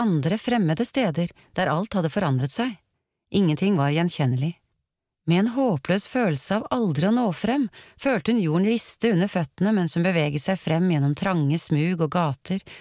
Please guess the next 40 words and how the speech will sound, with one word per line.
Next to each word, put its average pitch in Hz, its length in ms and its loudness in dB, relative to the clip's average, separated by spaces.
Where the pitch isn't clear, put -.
med 196 140 2
høye 180 340 0
fremmede 180 460 0
hus 202 200 -2
på 196 140 -2
alle 185 200 0
kanter. 208 440 -4
Ristingen 185 640 0
ble 175 160 -2
kraftigere, 190 720 -2
og - 140 -4
plutselig 208 400 0
lød 156 140 0
det 202 40 -2
støy 202 480 0
og 196 140 2
larm 190 340 0
ut 151 160 -2
fra - 160 -2
alle 190 240 0
vinduene 180 460 2
rundt 175 260 0
henne. 269 200 -2
Høye 226 320 2
stemmer 202 440 0
som 220 160 0
ropte, 233 360 -2
"Andrea! 190 480 2
Andrea!" 220 420 0
Da 101 160 0
skjønte 202 460 -2
hun 240 100 0
at - 80 -6
hun 202 120 0
var 160 120 0
i 190 80 -4
ferd 131 280 0
med 160 120 2
å 180 60 -4
våkne. 175 480 -2